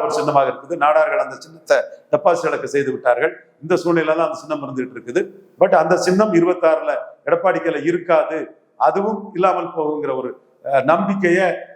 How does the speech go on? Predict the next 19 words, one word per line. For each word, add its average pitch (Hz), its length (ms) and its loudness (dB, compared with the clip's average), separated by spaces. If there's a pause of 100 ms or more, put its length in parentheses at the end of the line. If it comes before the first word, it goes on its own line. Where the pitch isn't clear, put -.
(140)
அஹ், 147 160 2
செங்கோட்டையன் 156 600 0
தன்னோட 139 300 -4
பேட்டி 160 280 0
மூலமா 135 220 -4 (100)
காட்டுறாரு. 127 380 0 (260)
இந்த 135 160 -4
நம்பிக்கை 185 360 -2
எந்த 160 160 0
அளவுக்கு 156 340 -2 (360)
நிஜமாகிறது 156 560 0
என்பதை 147 220 -4
நம்ம 143 200 -8
பொறுத்திருந்து 139 380 -4
தான் 131 160 -2
பார்க்கணும். 127 320 -2 (480)
So 202 80 6 (500)
செங்கோட்டையன் 165 520 2
வந்து 170 180 0